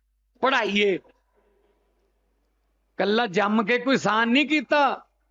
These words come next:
ਕਿ ਮੈਂ ਧੀ ਏ, ਕੁੱਖ ਦੇ ਵਿੱਚ ਮਾਰੀ ਨਹੀਂ, ਮੈਂ ਕੋਈ ਸਾਨ ਕਰਤਾ ਸਮਾਜ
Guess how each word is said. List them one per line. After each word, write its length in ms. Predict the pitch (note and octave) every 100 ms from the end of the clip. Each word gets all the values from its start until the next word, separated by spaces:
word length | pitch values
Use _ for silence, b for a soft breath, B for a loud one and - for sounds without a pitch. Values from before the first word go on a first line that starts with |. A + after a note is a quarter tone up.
| _ _ _ _ _ _
ਕਿ 100 | A#3+
ਮੈਂ 280 | A#3 A#3 B3+
ਧੀ 360 | - C#4 B3
ਏ, 140 | A#3+ A#3
ਕੁੱਖ 540 | - _ - A3+ A3+
ਦੇ 120 | A3+
ਵਿੱਚ 200 | B3 A3
ਮਾਰੀ 360 | B3 A3+ A3 A#3
ਨਹੀਂ, 320 | A3+ C4+ B3 - _ _ _ _ _ _ -
ਮੈਂ 200 | E3 G#3
ਕੋਈ 120 | A3+
ਸਾਨ 300 | - G#3 A3+
ਕਰਤਾ 340 | G#3 A3 -
ਸਮਾਜ 380 | G#3 F#3+ G3+ G3+